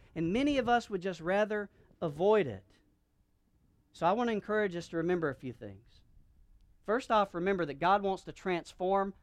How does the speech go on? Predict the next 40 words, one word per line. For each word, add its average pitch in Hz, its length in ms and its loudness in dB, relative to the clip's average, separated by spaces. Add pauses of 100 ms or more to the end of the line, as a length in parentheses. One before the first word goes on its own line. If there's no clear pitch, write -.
(120)
more 170 300 4
than 156 160 0
preserve. 127 480 -8 (1300)
And 151 100 -2
if - 80 -6
transformation's 175 680 0
gonna 165 180 -2
happen, 175 420 0 (220)
conflict's 170 460 0
gonna 151 180 -6
have 147 200 -4
to - 60 -14
happen 139 320 -4
even 139 220 -4
inside 131 320 -6
of 120 60 -12
me. 120 300 -12 (1400)
God 165 100 4
wants 175 160 0
to - 60 -20
transform 175 560 -2
me 170 160 2
in 160 100 -2
my 156 140 2
own 165 180 0
heart. 165 340 0 (400)
Something's 185 460 -2
gotta 156 220 2
happen. 156 340 -4
Some 170 220 -6
tension 175 340 -4
and 131 80 -8
conflict 156 400 -6
has 147 140 -4
to 139 60 -10
happen 165 260 -8
even 160 180 -4
inside 165 260 -8
of 170 60 -8
me. 202 280 -16